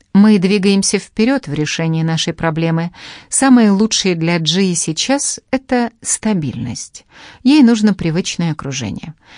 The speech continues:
Другая школа скорее навредит, чем поможет». Радж,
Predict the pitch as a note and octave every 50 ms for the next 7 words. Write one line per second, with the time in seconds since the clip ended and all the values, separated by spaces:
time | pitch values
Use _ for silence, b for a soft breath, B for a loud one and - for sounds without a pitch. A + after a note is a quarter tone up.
0 | B B - F3 F3+ F3+ E3 F3+ E3+ D#3 D3 - - A3 A#3+ B3 C#4 C4 - -
1 | F#3 E3 E3+ F3+ F#3 F#3 F3+ F3+ F3 E3 E3+ E3+ D#3+ D#3 D3+ G#3 B3+ B3 - -
2 | _ _ _ - - E3 D3+ - C#3 C3 C3+ B2 - - - F2 - - _ _
3 | _ _ _ _ _ _ _ _ _ _ _ _ _ _ _ - F#3 G3 F#3+ F#3
4 | - - - -